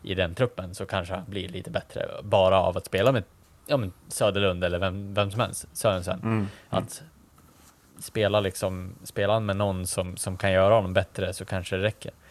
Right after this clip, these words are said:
Speaker 1: Eh,
Speaker 2: Ja.
Speaker 1: det kanske är en sån spelartyp, jag vet inte. Men, eh,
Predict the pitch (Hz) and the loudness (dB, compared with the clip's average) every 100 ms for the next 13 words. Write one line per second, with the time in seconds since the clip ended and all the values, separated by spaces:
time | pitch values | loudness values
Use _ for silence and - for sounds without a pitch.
0 | - - - _ 107 92 85 82 - - | -20 -20 -20 _ -8 -4 -2 -4 -4 -10
1 | - _ _ _ - - 107 104 107 101 | -20 _ _ _ -20 -8 -2 0 0 0
2 | 95 - 95 92 92 - - 98 101 95 | -2 0 0 0 -6 -6 -2 -2 -2 -8
3 | - - 104 95 95 92 92 | -14 -6 -2 0 0 2 2